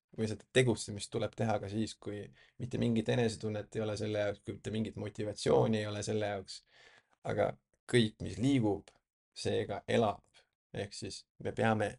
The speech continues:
midagigi kogu aeg tegema, igapäevaselt, et toimuks see taustaprotsess seal, et me jõuaks endale eesmärke lõpuks seadma hakata.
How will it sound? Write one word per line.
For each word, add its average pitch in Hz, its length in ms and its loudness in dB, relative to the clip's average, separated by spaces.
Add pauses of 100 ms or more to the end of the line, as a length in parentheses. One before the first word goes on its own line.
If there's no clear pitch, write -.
(120)
midagigi 110 800 -2
kogu 107 260 4
aeg 101 240 -2
tegema, 104 400 -4 (320)
igapäevaselt, 107 920 -6 (480)
et - 200 -6
toimuks 113 600 4 (380)
see 104 500 0 (1000)
taustaprotsess 101 960 2
seal, 95 260 -2 (160)
et 104 160 -6
me 104 140 -2
jõuaks 101 420 -2
endale 101 380 -4 (500)
eesmärke 87 800 -2 (180)
lõpuks - 480 -6
seadma 87 480 4
hakata. - 540 -4